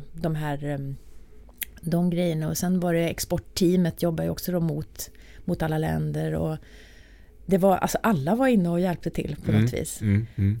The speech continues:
Speaker 1: Och det var ju fruktansvärt häftigt. Men så, så är det ju svårt att jobba hela tiden eftersom vi har så otroligt mycket artister. Men det var första gången jag hade liksom alla.
Speaker 2: Mm.
Speaker 1: Eh, och jobba med alla samtidigt. Det
Speaker 2: Mm.
Speaker 1: var otroligt häftigt.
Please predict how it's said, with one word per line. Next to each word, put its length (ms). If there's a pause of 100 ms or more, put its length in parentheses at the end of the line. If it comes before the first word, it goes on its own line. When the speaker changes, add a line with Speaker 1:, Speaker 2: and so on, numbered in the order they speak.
(140)
Speaker 1:
Och 100
det 160
var 140
ju 60
fruktansvärt 640
häftigt. 680
Men 180
så, 320
så 280
är 60
det 60
ju 60
svårt 280
att 60
jobba 180
hela 160
tiden 260
eftersom 240
vi 40
har 80
så 140
otroligt 360
mycket 220
artister. 520
Men 300 (140)
det 180
var 100
första 300
gången 300
jag 240
hade 400
liksom 420
alla. 520 (240)
Speaker 2:
Mm. 240 (440)
Speaker 1:
Eh, 340
och 80
jobba 200
med 160
alla 340
samtidigt. 600
Det 80
Speaker 2:
Mm. 160
Speaker 1:
var 60
otroligt 580
häftigt. 360